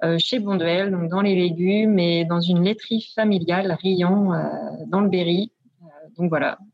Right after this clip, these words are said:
j'ai, j'ai vu les légumes, j'ai vu le lait, je passe aux céréales.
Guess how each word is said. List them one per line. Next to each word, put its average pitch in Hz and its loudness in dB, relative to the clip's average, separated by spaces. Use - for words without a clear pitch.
j'ai, - -10
j'ai 165 -2
vu 190 2
les 226 2
légumes, 220 2
j'ai 190 0
vu 190 2
le 202 2
lait, 180 -2
je 185 0
passe 190 -6
aux 202 -4
céréales. 170 -4